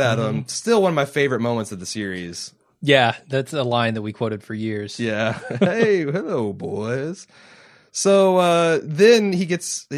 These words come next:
Speaker 1: so they, they beat the information that he, that the Ava is holed up at the Loretta's drying shed. Uh,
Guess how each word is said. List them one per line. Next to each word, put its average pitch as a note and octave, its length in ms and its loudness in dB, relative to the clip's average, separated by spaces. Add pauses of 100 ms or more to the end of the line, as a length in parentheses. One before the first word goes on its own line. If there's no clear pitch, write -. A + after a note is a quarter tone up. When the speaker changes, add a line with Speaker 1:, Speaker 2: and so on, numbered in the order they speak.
Speaker 1:
so D#3+ 160 -6
they, D#3+ 160 -2
they D#3 220 2
beat A3 240 0
the G3+ 80 2
information D3+ 500 0
that A#2+ 120 0
he, C3 320 -4
that G#2+ 340 -8
the G#2 200 -2
Ava A#2 520 -2
is F#2 180 -8
holed A#2 280 -4
up A2 280 -2
at F#2 260 -4
the F#2 140 -6
Loretta's G2 320 -2
drying F#2 340 -4
shed. F2+ 480 -8 (800)
Uh, A#2 420 -2